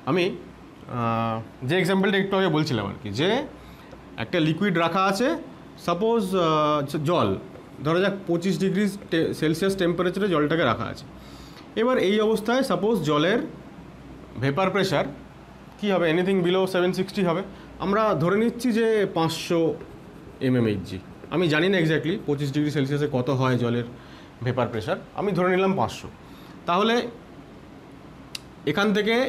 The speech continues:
যখনই আমি একে হিট করছি, টেম্পারেচার বাড়াচ্ছি, তত ভেপার প্রেশার বাড়ছে। ভেপার প্রেশার বাড়তে বাড়তে এটা সেভেন সিক্সটিতে যখন চলে যাবে, ঠিক সেই মুহূর্তে আমি বলতে পারবো যে জলটা বয়েল করতে শুরু করবে, অর্থাৎ ওটা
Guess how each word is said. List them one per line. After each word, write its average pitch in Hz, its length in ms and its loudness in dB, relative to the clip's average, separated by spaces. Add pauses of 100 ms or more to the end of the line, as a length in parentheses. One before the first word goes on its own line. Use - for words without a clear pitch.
(400)
যখনই 202 320 2
আমি 208 120 2
একে 208 180 2
হিট 196 140 2 (100)
করছি, 147 240 0 (180)
টেম্পারেচার 156 480 2
বাড়াচ্ছি, 127 360 0 (540)
তত 160 160 0 (160)
ভেপার 180 200 2
প্রেশার 190 260 2
বাড়ছে। 196 220 0 (600)
ভেপার 143 260 0
প্রেশার 196 280 2
বাড়তে 165 280 0
বাড়তে 190 180 0 (100)
এটা 208 120 2 (500)
সেভেন 180 220 4 (100)
সিক্সটিতে 196 380 0 (100)
যখন 214 160 2 (100)
চলে 127 200 4
যাবে, 170 140 4 (460)
ঠিক 214 220 2
সেই 185 220 4
মুহূর্তে 202 300 2 (100)
আমি 190 180 4
বলতে 160 220 2
পারবো 180 240 2
যে 220 40 4 (100)
জলটা 143 300 2 (1700)
বয়েল 143 280 4
করতে 180 240 -2
শুরু 208 180 2
করবে, 202 180 2 (800)
অর্থাৎ 196 260 0 (640)
ওটা 165 160 0